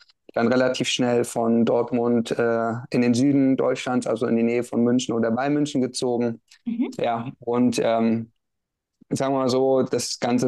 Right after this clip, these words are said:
Speaker 1: Red S-Geschichte habe ich mega gut im Griff jetzt und, äh, kann wieder meinen Sport so ausleben, wie ich's wollte. Merke, dass die Leistung immer mehr zurückkommt, bin auch dieses Jahr schon ein paar Radrennen gefahren und, äh, ja, es macht im Moment einfach alles mega Sinn und, äh, mega Bock.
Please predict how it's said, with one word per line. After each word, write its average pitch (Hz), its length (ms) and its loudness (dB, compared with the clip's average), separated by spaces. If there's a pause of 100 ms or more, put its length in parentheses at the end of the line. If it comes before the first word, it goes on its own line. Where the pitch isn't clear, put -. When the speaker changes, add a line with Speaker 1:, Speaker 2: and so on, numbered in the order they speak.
Speaker 1:
Red 123 200 0
S-Geschichte 127 600 -2
habe 120 160 -2
ich 120 120 -4
mega 131 260 0
gut 127 220 -4
im 131 100 0
Griff 151 400 -4 (140)
jetzt 131 400 0
und, 117 420 2
äh, 110 200 2
kann 123 220 0
wieder 123 200 2
meinen 120 200 0
Sport 120 340 -2
so 123 120 -2
ausleben, 120 480 0
wie 120 60 2
ich's 120 160 -4
wollte. 117 420 -2 (840)
Merke, 143 280 0
dass 127 160 0
die 143 100 0
Leistung 139 460 0
immer 135 160 2
mehr 135 180 2
zurückkommt, 123 920 0
bin 117 160 0
auch 113 100 -8
dieses 120 320 -2
Jahr 117 140 0
schon 123 160 -2
ein 123 80 2
paar 123 180 -2
Radrennen 127 420 0
gefahren 117 460 0
und, 107 400 0
äh, 110 220 0 (120)
ja, - 140 2
es - 140 -4
macht - 180 -10
im 123 60 -2
Moment 117 260 2
einfach 117 460 -2
alles 117 320 -2
mega 113 580 -2
Sinn 135 400 0
und, 113 460 0
äh, 113 120 2
mega 110 320 2
Bock. - 380 -6